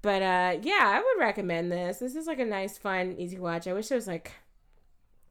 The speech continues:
maybe something more updated. But, I mean, like we said, we can't, you can't encompass, like, a whole genre of music, especially now. It's been, like, almost, like, fifty years of this. <laughs> Which is un-,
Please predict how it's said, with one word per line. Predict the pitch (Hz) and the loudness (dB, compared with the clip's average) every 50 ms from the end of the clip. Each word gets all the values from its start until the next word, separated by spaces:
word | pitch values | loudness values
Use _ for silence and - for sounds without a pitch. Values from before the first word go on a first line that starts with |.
| - _ _ _ - - _ _ _ _ _ _ _ _ _ - - - | -20 _ _ _ -20 -20 _ _ _ _ _ _ _ _ _ -20 -18 -14
maybe | - 170 156 160 165 | -12 -12 -10 -10 -12
something | 170 170 165 165 151 160 | -12 -14 -12 -12 -10 -8
more | 165 160 | -8 -8
updated. | - - 165 - - 170 165 165 165 165 165 165 165 170 - _ _ _ _ _ _ _ _ _ _ _ _ _ | -8 -10 -12 -10 -8 -6 -6 -4 -4 -4 -4 -4 -6 -8 -12 _ _ _ _ _ _ _ _ _ _ _ _ _
But, | - 175 | -10 -6
I | 180 180 | -6 -4
mean, | 185 185 175 175 175 165 | -2 0 0 0 0 -2
like | 170 175 - 185 | -4 -6 -6 -8
we | 185 | -8
said, | 180 - 151 160 | -8 -6 -6 -6
we | 175 | -6
can't, | 202 - 330 339 247 - - - - - - - | -6 -4 -4 -4 -4 -6 -10 -16 -20 -20 -16 -10
you | 277 294 | -4 0
can't | 403 453 349 | 2 2 2
encompass, | 254 - - - 254 247 226 226 220 220 | 0 -2 -2 0 0 2 2 0 -2 -2
like, | 202 | -2
a | 190 180 | -4 -4
whole | 170 180 208 214 196 190 180 175 | -4 -2 -2 0 2 2 2 0
genre | 175 175 160 165 170 170 175 165 | 0 -2 -2 -2 -2 -2 -2 -2
of | 165 165 | -2 -4
music, | 170 165 160 160 160 156 151 | -4 -6 -6 -6 -6 -8 -8
especially | 180 190 - 285 302 277 190 | -8 -8 -8 -6 -4 -2 -2
now. | 170 165 160 156 156 165 165 156 175 | -2 -4 -4 -4 -6 -6 -6 -6 -8
It's | 175 170 - | -8 -10 -14
been, | - - 151 143 | -14 -12 -12 -12
like, | 135 139 143 147 - - - - - - - - - - - - - - - - - - _ _ _ _ _ - - - - - - - 214 | -10 -10 -10 -10 -10 -14 -20 -20 -20 -20 -20 -20 -20 -20 -20 -20 -20 -20 -20 -20 -20 -20 _ _ _ _ _ -20 -20 -20 -20 -20 -16 -12 -10
almost, | 165 175 175 170 185 - - | -8 -6 -6 -6 -8 -8 -8
like, | 170 165 175 | -10 -10 -8
fifty | - - 185 175 170 - - - | -8 -8 -8 -8 -8 -10 -10 -8
years | 165 160 151 151 160 156 151 143 147 147 147 156 160 160 190 180 | -8 -6 -6 -6 -6 -6 -4 -4 -2 -2 0 0 0 0 -2 -2
of | 190 170 190 226 240 262 - | -4 -4 -4 -4 -6 -8 -6
this. | - - - 120 - - - - 523 427 349 349 339 262 214 - - - 480 427 - - - - - - - - - - - | -6 -6 -4 -4 -6 -6 -4 -2 0 2 2 2 0 -2 -4 4 8 10 10 10 8 4 -14 -20 -20 -20 -20 -20 -12 -2 4
<laughs> | 339 349 339 339 - - 285 311 302 - 254 220 233 254 | 4 4 4 4 0 0 2 2 2 2 2 4 6 6
Which | 254 240 233 | 6 6 4
is | 233 220 | 0 -4
un-, | 160 160 208 226 240 | -2 -2 0 0 -2